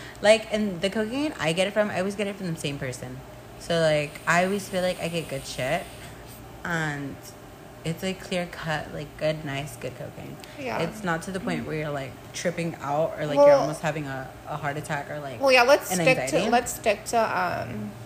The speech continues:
Speaker 2: you know, it, you know, there's always bad batches, but
Speaker 1: Yeah.
Speaker 2: I see what you're saying. Like, it was good coke and you had a great time.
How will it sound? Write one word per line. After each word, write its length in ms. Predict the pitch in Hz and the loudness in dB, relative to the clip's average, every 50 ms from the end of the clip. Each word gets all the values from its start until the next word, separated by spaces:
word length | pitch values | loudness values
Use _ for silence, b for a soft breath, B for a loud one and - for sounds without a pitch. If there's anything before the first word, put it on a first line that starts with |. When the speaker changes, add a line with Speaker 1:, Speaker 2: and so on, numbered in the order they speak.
| - - - | -14 -12 -6
Speaker 2:
you 120 | 208 214 202 | -4 -2 -2
know, 260 | 185 180 175 185 196 - - - - - | 0 -2 -2 -4 -6 -8 -10 -14 0 4
it, 220 | 208 208 190 - - - - | 6 6 6 4 2 -6 -6
you 100 | - 214 | -4 -2
know, 220 | 202 185 175 156 - - - - - 202 | 0 0 0 0 -2 -6 -8 -10 -2 4
there's 220 | 220 240 247 240 | 6 6 6 6
always 420 | - - 233 247 240 262 262 247 208 | 8 8 10 10 10 8 6 4 2
bad 340 | - - 196 190 190 190 - | 2 4 4 4 4 2 2
batches, 680 | 180 151 - - - 247 240 240 247 254 254 - - - | 0 0 0 0 -2 0 0 2 2 0 -2 -4 -6 2
but 120 | - 233 | 6 6
Speaker 1:
Yeah. 60 | 220 233 | 8 8
Speaker 2:
I 40 | 240 | 6
see 140 | - - 262 | 4 4 2
what 120 | 226 196 | 2 2
you're 100 | 190 196 | 2 -2
saying. 320 | - - 165 151 - - | -2 0 0 0 0 0
Like, 360 | 156 170 196 - - - - - | -2 -2 -2 -4 -6 -6 -2 0
it 60 | 220 | 2
was 180 | 214 220 214 | 2 2 2
good 200 | 214 208 202 196 | 0 -2 -2 -2
coke 340 | 196 - 170 165 165 175 - | -2 -2 0 0 0 -2 -4
and 100 | - 190 | -6 -8
you 60 | 196 | -6
had 140 | 190 190 185 | -6 -6 -6
a 40 | 190 | -8
great 260 | - - - - - - | -8 -10 -12 -12 -12 -12
time. 240 | - - 220 226 | -12 -12 -12 -12